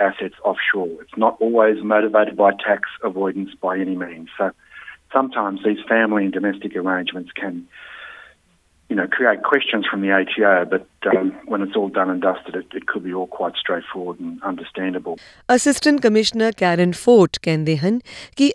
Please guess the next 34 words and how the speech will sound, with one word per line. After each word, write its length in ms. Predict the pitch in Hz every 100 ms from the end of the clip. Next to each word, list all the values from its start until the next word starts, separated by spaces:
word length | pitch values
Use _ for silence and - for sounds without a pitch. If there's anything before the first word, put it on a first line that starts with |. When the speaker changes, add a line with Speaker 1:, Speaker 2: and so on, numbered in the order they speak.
| 233
Speaker 2:
ਅਗਰ 200 | 233 277 -
ਕਿਸੇ 320 | 269 - 349
ਨੂੰ 200 | 226 185 -
ਇਸ 200 | 175 -
ਬਾਰੇ 380 | 165 165 160 220 - - - -
ਸਪਸ਼ਟੀਕਰਨ 720 | - 233 - 302 226 196 175
ਲੈਣਾ 320 | 151 147 147 139
ਹੋਵੇ 260 | 160 240 320 - - - -
ਤਾਂ 160 | 190 - -
ਏ 140 | 185 -
ਟੀ 140 | 185
ਓ 100 | 202
ਨਾਲ 220 | 233 277 330 -
ਸੰਪਰਕ 420 | 170 - 151 147 -
ਕਰਕੇ 440 | 165 170 262 226 - - - -
ਸਹੀ 240 | 285 311 339 214
ਪ੍ਰਕਿਰਿਆ 440 | 185 - 160 226 - _
ਪਤਾ 240 | 196 202 185
ਲਗਾ 300 | 175 156 147
ਲੈਣੀ 260 | 147 190
ਚਾਹੀਦੀ 460 | 214 160 139 147 135
ਹੈ। 100 | 135 160 _ _ _ _ _ _ - - - -
ਉਹ 120 | 170
ਕਹਿੰਦੇ 360 | - 160 151 165
ਹਨ 180 | 180 277 - - -
ਕਿ 140 | 240 -
ਏ 120 | 170 175
ਟੀ 120 | 214
ਓ 100 | 220 240
ਕਰਦਾਤਾਵਾਂ 720 | 190 160 160 156 160 151 170
ਦੇ 240 | 165 202 262 - - -
ਹਿੱਤ 220 | 254 - 175
ਵਿੱਚ 180 | 160 -
ਕੰਮ 160 | 160